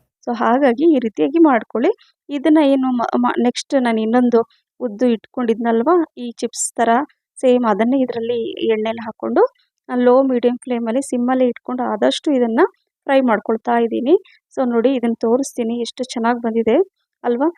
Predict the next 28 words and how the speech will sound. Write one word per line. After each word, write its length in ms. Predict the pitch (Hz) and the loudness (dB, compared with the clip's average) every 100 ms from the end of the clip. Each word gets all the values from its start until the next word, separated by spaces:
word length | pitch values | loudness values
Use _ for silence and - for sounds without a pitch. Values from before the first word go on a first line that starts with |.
| _ _ | _ _
ಅದನ್ನ 180 | 240 269 247 | -2 2 4
ನೋಡಿ, 140 | 233 233 | 2 2
ನಾವು 180 | 226 220 226 208 233 | 0 0 -6 -4 0
ಜಾಸ್ತಿ 400 | 220 262 - 262 226 | 2 0 0 0 2
ಅದು 160 | 208 214 - - | 2 -2 -6 -8
ಫೋಲ್ಡ್ 300 | 262 277 269 | 0 0 2
ಮಾಡಿ, 280 | 254 240 247 240 - _ _ _ 233 | 2 2 0 -2 -8 _ _ _ -8
ಆ, 60 | 233 226 | -4 0
ಮಾಡಿ 300 | 220 233 240 - | 2 2 0 0
ಕಟ್ 180 | 233 - 247 | -4 -2 -4
ಮಾಡಿ 160 | 240 240 | -2 -2
ನಾವು 100 | 226 214 | -2 0
ಮಾಡಿರೋದ್ರೆ 420 | 208 220 233 254 359 | -2 0 -2 -2 -8
ಈ 20 | - | -6
ತರ 80 | 233 240 | -4 -2
ಲೇಯರ್ 240 | 233 226 226 | 0 -2 -2
ಲೇಯರ್ 180 | 214 220 | -4 -2
ಆಗಿರುತ್ತೆ. 440 | 214 220 214 - 294 320 | -6 -6 -10 -10 -2 -2
ನೋಡಿ 220 | 240 233 240 233 | 0 -2 -2 -2
ಕೂಡ 120 | 247 - | -2 -4
ತುಂಬಾ 260 | 247 220 269 453 _ _ _ _ _ _ | -12 -6 -4 -4 _ _ _ _ _ _
ಚೆನ್ನಾಗ್ 300 | 269 247 269 - | 0 2 0 0
ಕಾಣಿಸುತ್ತೆ 420 | 233 226 226 - 233 | -2 -2 -6 -6 -8
ಮತ್ತೆ 160 | 226 254 | -4 -6
ಕ್ರಿಸ್ಪಿ 400 | 226 226 - - 254 | -4 -6 -6 -4 -2
ಆಗಿರುತ್ತೆ 440 | 226 226 - - 220 - | 0 -4 -6 -12 -12 -4
ಅಲ್ವಾ? 220 | 220 240 254 - _ _ _ | -2 0 -2 -4 _ _ _
So 80 | 240 | -6